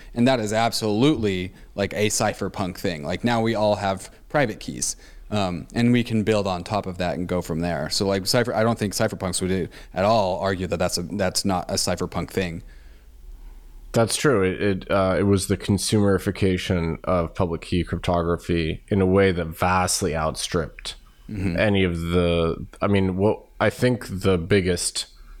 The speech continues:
Speaker 2: public key infrastructure before cryptocurrency would have been P G P. Uh, I can't think of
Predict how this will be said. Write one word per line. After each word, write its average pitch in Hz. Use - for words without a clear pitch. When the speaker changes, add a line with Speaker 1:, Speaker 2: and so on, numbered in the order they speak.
Speaker 2:
public 98
key 92
infrastructure 87
before 87
cryptocurrency 87
would 87
have 82
been 87
P 104
G 95
P. 98
Uh, 87
I 82
can't 87
think 85
of -